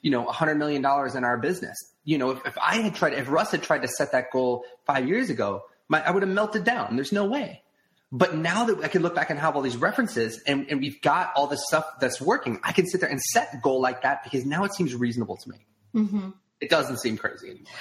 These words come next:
Speaker 2: Well, and what I love is now that it's reasonable 'cause you have that skill set and that muscle of making decisions and taking action and accomplishing it.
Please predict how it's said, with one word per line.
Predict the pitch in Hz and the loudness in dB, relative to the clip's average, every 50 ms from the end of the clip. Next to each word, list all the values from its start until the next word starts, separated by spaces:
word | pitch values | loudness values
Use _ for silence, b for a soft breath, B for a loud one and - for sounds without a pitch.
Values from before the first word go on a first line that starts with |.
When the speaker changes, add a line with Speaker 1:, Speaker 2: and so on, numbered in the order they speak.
| B B | B B
Speaker 2:
Well, | 339 359 339 330 | 2 2 4 4
and | 311 294 | 2 2
what | 311 311 | 2 2
I | 302 294 | 0 0
love | 285 262 240 302 381 - 294 | 0 0 2 2 0 0 0
is | 277 233 | 0 0
now | 247 254 233 233 262 | 0 0 0 0 0
that | 277 262 | 0 0
it's | 247 233 - - | -2 -2 -2 0
reasonable | 240 247 294 311 320 330 302 254 226 214 | 0 0 0 0 0 0 2 2 0 0
'cause | 233 240 202 | -2 -4 -2
you | 208 226 247 247 | 0 0 0 0
have | 247 220 - 208 202 233 269 277 214 | 0 0 0 2 2 2 2 0 0
that | 226 214 - - - - | -2 -2 -2 -4 -6 0
skill | - 254 262 277 - | 2 2 2 2 2
set | - 226 - - | 0 0 0 0
and | 220 233 | 0 0
that | 214 202 - | 0 0 0
muscle | 208 208 202 214 - - - 269 233 226 | 0 2 2 0 0 0 0 0 0 0
of | 220 214 214 | 0 -2 0
making | 220 220 220 220 - 233 214 208 | 0 0 0 0 0 0 -2 0
decisions | 214 208 - - 220 247 233 - 254 220 214 208 208 208 - - | -2 -2 -2 0 0 0 0 0 -2 0 0 -2 -2 -4 -4 -2
and | - 220 220 214 | 0 0 0 0
taking | - 262 262 262 262 240 226 220 - | 0 -2 -2 0 0 -2 0 0 2
action | 214 220 262 - - - - 233 214 208 196 208 208 - - | 2 2 2 0 -2 -2 0 0 0 0 0 -2 -2 0 0
and | 214 208 | 2 2
accomplishing | 202 - - - 294 330 311 - 302 277 - - 226 196 190 | 0 0 0 0 0 0 2 2 0 0 2 0 -2 -2 -2
it. | 175 160 131 | -2 -2 -2